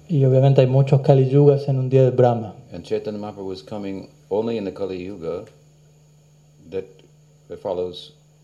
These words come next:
Speaker 2: Krishna's appearance
Speaker 1: Y,
Speaker 2: on the day of Brahma.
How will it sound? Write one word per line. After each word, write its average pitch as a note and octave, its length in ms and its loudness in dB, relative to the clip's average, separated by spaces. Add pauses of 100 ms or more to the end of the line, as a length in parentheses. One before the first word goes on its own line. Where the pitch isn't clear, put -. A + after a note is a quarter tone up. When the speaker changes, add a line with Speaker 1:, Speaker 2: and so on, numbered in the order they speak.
(520)
Speaker 2:
Krishna's F#2 320 -14
appearance D#2 640 -16 (960)
Speaker 1:
Y, D3+ 240 2
Speaker 2:
on F#2 60 -14
the E2+ 80 -16
day E2+ 160 -10
of D#2+ 100 -18
Brahma. E2 300 -16